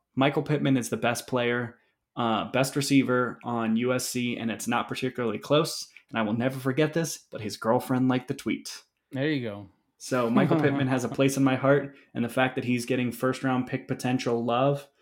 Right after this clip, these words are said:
Speaker 1: love it.
Speaker 2: Yeah. Um, so, so one guy that we haven't talked about at all on the show that I just wanna get your, your thoughts on real quick.
Speaker 1: Darrington Evans?
Speaker 2: Um, no, we've talked about him.
Speaker 1: <laughs>
Speaker 2: Um,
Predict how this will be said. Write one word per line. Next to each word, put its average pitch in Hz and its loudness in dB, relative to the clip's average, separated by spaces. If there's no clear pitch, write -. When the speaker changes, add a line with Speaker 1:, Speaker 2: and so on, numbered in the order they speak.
Speaker 1:
love 113 4
it. - -12
Speaker 2:
Yeah. 139 0
Um, 147 4
so, 180 0
so 170 2
one 175 0
guy 165 6
that 156 2
we 147 -2
haven't 135 0
talked 123 -6
about 120 -2
at 120 -4
all 113 0
on 135 -2
the 139 -2
show 139 -2
that 135 -2
I 135 0
just 127 -12
wanna 131 -2
get 123 -4
your, 123 -4
your 123 -6
thoughts 120 -6
on 117 -6
real 110 -4
quick. 113 -4
Speaker 1:
Darrington 120 -2
Evans? 127 -4
Speaker 2:
Um, 127 -4
no, 190 2
we've 185 -2
talked - -8
about 127 -6
him. 131 -6
Speaker 1:
<laughs> 143 0
Speaker 2:
Um, 135 -2